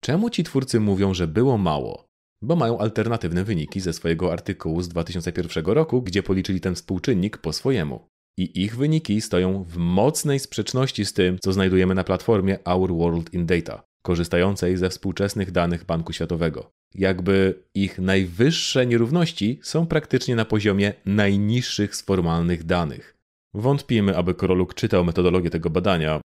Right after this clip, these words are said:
W każdym razie my odpadliśmy, ale wolimy zaufać oficjalnym danym Banku Światowego niż tym dwóm ziomkom dwadzieścia lat temu. Dobra, mniejsza z tym, bo mamy większy zarzut.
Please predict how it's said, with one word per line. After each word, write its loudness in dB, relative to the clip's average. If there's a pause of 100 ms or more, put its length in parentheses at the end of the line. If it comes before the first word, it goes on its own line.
W -20
każdym 0
razie 2
my 2
odpadliśmy, -2 (180)
ale 2
wolimy 0
zaufać 2
oficjalnym 0
danym 0
Banku -2
Światowego 0
niż -4
tym -2
dwóm 0
ziomkom 0
dwadzieścia -4
lat -6
temu. -8 (520)
Dobra, 0
mniejsza 0
z -6
tym, -4
bo 0
mamy 4
większy 0
zarzut. -8